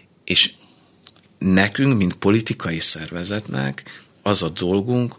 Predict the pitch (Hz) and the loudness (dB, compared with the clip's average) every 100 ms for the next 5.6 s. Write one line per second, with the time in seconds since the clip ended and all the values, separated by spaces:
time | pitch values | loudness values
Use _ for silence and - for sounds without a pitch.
0 | _ - - 90 92 - - _ _ - | _ -12 -4 -2 -2 -10 -20 _ _ -2
1 | - 131 107 - - - 139 117 - - | 0 2 -2 -2 -4 -2 -2 2 0 -2
2 | 85 82 95 160 143 117 110 - _ _ | -6 0 0 0 0 0 0 -4 _ _
3 | _ _ _ _ _ _ _ _ _ - | _ _ _ _ _ _ _ _ _ -20
4 | _ _ _ 80 95 101 85 82 71 73 | _ _ _ -6 -2 -2 -2 -4 -6 -8
5 | - - 156 143 - - | -12 -14 -14 -14 -14 -16